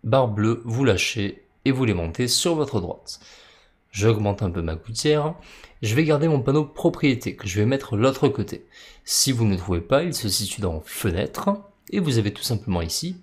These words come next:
Propriété. Donc je prends mon panneau propriété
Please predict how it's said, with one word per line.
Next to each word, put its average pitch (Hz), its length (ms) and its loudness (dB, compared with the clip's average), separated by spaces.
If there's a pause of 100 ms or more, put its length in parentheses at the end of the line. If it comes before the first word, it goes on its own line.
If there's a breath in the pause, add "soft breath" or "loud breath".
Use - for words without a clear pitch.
Propriété. 175 580 -2 (800 soft breath)
Donc 101 100 -2
je 117 120 4
prends 170 240 2
mon 180 120 0
panneau 135 220 2
propriété 120 720 -2